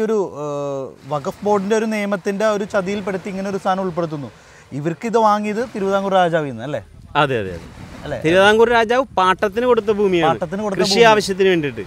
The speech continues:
Speaker 1: ആവശ്യത്തിന് വേണ്ടി. ഒരുപക്ഷെ അവർക്കും ഇത് ഇനി ഇപ്പം ഇങ്ങനെ ഒരു നിയമം ഇവിടെ രാജ്യത്ത് നിൽക്കുന്നുണ്ടെങ്കിൽ ഇപ്പോൾ ആ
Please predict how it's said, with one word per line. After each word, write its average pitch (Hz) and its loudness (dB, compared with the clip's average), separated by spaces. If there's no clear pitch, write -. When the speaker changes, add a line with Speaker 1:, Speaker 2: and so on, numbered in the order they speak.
Speaker 1:
ആവശ്യത്തിന് 143 -8
വേണ്ടി. 113 -14
ഒരുപക്ഷെ 202 0
അവർക്കും 214 2
ഇത് 254 0
ഇനി 254 0
ഇപ്പം 247 2
ഇങ്ങനെ 226 0
ഒരു 269 2
നിയമം 247 2
ഇവിടെ 220 -4
രാജ്യത്ത് 220 0
നിൽക്കുന്നുണ്ടെങ്കിൽ 226 -6
ഇപ്പോൾ 214 4
ആ 214 8